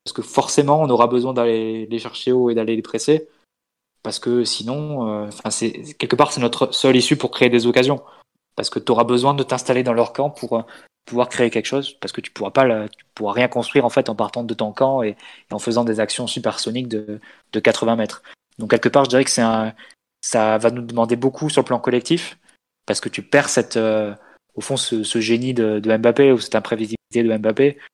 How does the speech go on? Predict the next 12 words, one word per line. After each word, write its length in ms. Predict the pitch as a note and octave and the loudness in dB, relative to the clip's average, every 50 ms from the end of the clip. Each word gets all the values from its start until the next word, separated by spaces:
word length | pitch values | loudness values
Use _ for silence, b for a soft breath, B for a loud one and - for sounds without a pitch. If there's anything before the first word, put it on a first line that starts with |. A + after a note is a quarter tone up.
| _ _ | _ _
cette 200 | - - - - | -10 -10 -4 0
capacité 500 | - B2+ A2+ - A#2+ - - - - B2 | 0 2 4 4 2 2 0 0 0 -2
qu'il 180 | A#2 - B2 A#2+ | 0 0 2 4
a 100 | B2+ C3+ | 4 4
à 60 | B2 | 4
se 160 | A#2 - - | 2 0 -2
créer 300 | A2 G#2+ - - - A#2+ | -4 -4 -4 -4 -4 -4
des 160 | A#2 A#2 G#2+ A2+ | -2 -2 -4 -4
occasions 400 | A2 - A#2 A2+ A#2 C3 C3+ C3 | -2 -2 -2 -2 -2 -4 -4 -4
de, 300 | B2 A2+ G#2+ G#2 G2+ G2+ - _ _ _ _ _ _ - | -2 -2 -2 -4 -6 -10 -14 _ _ _ _ _ _ -16
du 180 | A2 G#2+ A2 A2 | -12 -8 -6 -2
néant, 540 | A2 A#2 A#2+ B2 C3+ D3+ D#3+ D#3 - - | 0 2 4 6 6 4 4 2 -4 -16